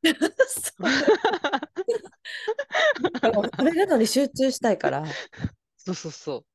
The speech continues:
Speaker 2: 万全な状態で食べたいから。
Speaker 1: 確かに、私、たまに、ちょっ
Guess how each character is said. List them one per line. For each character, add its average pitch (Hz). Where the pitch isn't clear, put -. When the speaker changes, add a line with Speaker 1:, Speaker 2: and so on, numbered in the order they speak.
Speaker 2:
万 180
全 180
な 175
状 170
態 170
で 165
食 170
べ 156
た 165
い 156
か -
ら。 -
Speaker 1:
確 -
か 190
に、 165
私、 180
た -
ま -
に、 220
ち -
ょ -
っ 226